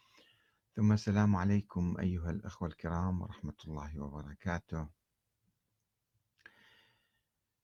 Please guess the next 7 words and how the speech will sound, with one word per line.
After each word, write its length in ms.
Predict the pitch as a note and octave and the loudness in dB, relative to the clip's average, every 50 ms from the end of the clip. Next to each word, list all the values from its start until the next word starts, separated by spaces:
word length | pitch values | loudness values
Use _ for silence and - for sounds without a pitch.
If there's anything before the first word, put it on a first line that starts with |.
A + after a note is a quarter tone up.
| _ _ _ _ | _ _ _ _
لماذا 540 | - B2 A#2 B2+ C#3 D3+ D3+ C#3 C3 B2 B2 | 0 2 4 6 6 6 6 4 4 4 4
يدعو 380 | C3 B2 B2 G2 A2+ A2+ A2+ A2+ | 4 4 2 2 4 4 6 6
مراجع 480 | G#2+ G2 F#2+ G2 G#2+ A2+ G#2+ G2+ C#2+ | 8 8 8 6 6 6 4 2 2
الشيعة 640 | F2+ - - - G#2+ G#2 G2+ D2+ C#2+ F2+ F2 E2 D#2+ - - _ _ _ _ | 0 -4 -2 2 4 6 6 4 4 2 0 0 -4 -6 -12 _ _ _ _
إلى 120 | - G2 G2 | 0 2 2
الوحدة 420 | F#2 G2+ A2 G#2+ G2+ A2 G#2+ A2 | 4 4 4 2 2 2 4 4
الإسلامية 800 | F#2+ F#2 - - - - G2 E2 E2+ E2+ F2+ F2+ E2 D2 C#2+ - | 4 4 2 -2 -4 -4 -2 -2 0 0 2 0 0 -2 -4 -8